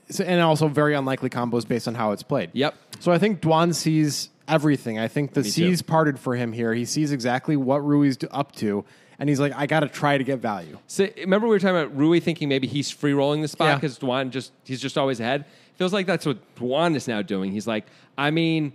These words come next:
Speaker 2: there's no downside to making this play. Like, I'm
Speaker 1: Yeah.
Speaker 2: always ahead of this guy at this point when he bets twenty-seven
Speaker 1: It's
Speaker 2: on
Speaker 1: one
Speaker 2: the
Speaker 1: of
Speaker 2: river."
Speaker 1: those in-the-zone raises. You know,
Speaker 2: Yeah,
Speaker 1: I've, I've had a
Speaker 2: exactly.
Speaker 1: few
Speaker 2: I've been
Speaker 1: moments
Speaker 2: there.
Speaker 1: in my poker life where
Speaker 2: Sure.
Speaker 1: I'm like, "I'm making this play that was gonna look weird from the outside, but I really know what's going on
Speaker 2: Yeah,
Speaker 1: here."
Speaker 2: yeah. You
Speaker 1: Yeah.
Speaker 2: sit there. I've done that too.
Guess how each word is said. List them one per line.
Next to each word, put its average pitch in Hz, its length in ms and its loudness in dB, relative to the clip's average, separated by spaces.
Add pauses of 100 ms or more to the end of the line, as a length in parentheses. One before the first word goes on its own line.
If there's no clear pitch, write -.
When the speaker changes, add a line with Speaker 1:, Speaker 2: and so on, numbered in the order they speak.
(140)
Speaker 2:
there's 147 160 0
no 208 140 4
downside 147 560 2
to 110 80 -4
making 117 260 -4
this 101 160 -6
play. 117 300 -2
Like, 104 200 -6
I'm 147 60 0
Speaker 1:
Yeah. 135 180 0
Speaker 2:
always 175 460 4
ahead 151 300 2
of 117 80 -4
this 95 180 -6
guy 85 220 -4
at 78 100 -8
this 95 120 -6
point 113 180 -2
when 117 80 0
he 117 40 -2
bets 117 200 -4
twenty-seven 131 400 0
Speaker 1:
It's 165 80 2
Speaker 2:
on 151 80 2
Speaker 1:
one 226 80 4
Speaker 2:
the 233 60 4
Speaker 1:
of 226 40 4
Speaker 2:
river." 226 120 6
Speaker 1:
those 185 120 2
in-the-zone 139 720 4
raises. 113 480 -2
You 123 60 0
know, 123 80 2
Speaker 2:
Yeah, 123 60 2
Speaker 1:
I've, 135 200 0
I've 143 60 -6 (100)
had 170 100 4
a 165 40 4
Speaker 2:
exactly. 156 160 -2
Speaker 1:
few 175 40 6
Speaker 2:
I've 165 40 4
been 160 120 4
Speaker 1:
moments 139 280 4
Speaker 2:
there. 117 80 -2
Speaker 1:
in 165 100 2
my 147 100 4
poker 135 300 0
life 120 260 0
where 123 80 2
Speaker 2:
Sure. 120 100 2
Speaker 1:
I'm 120 100 2
like, 120 200 -6
"I'm 147 220 2
making 165 240 2
this 143 100 0
play 151 180 0
that 139 280 -2
was 156 240 -2
gonna 165 160 2
look 156 200 2
weird 156 200 4
from 156 120 -2
the 143 100 0
outside, 131 360 0
but 139 100 6
I 139 80 6
really 156 420 2
know 147 120 4
what's 131 180 0
going 113 240 -2
on 98 120 -4
Speaker 2:
Yeah, 107 120 0
Speaker 1:
here." 104 120 0
Speaker 2:
yeah. 87 120 -2
You 110 180 -2
Speaker 1:
Yeah. 135 60 0
Speaker 2:
sit 190 140 4
there. 180 140 4
I've 151 200 2
done 165 200 4
that 131 180 2
too. 85 220 -4